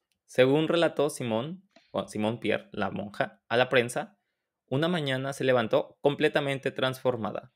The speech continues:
y convencer-, y convencida de estar completamente curada.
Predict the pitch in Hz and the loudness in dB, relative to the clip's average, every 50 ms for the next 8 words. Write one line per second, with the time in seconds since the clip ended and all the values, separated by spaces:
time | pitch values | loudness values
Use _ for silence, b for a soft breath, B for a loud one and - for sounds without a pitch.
0 | _ _ _ - - 107 - 120 113 113 117 117 113 - - 123 143 143 - _ | _ _ _ -12 -12 -8 -4 -4 -2 -2 -2 -2 -2 2 2 4 4 2 -2 _
1 | _ _ _ - - 113 - 127 123 123 127 123 131 143 156 156 151 143 131 - | _ _ _ -6 -4 -2 0 2 2 2 0 2 2 4 4 4 4 2 0 2
2 | - 120 123 120 - - 120 104 101 107 107 107 - 110 107 101 98 101 110 - | 2 2 2 2 0 -2 -2 0 0 0 0 0 0 -2 -2 -4 -4 -6 -6 -6
3 | - 110 107 113 - - - _ | -4 -2 -2 -2 -4 -6 -10 _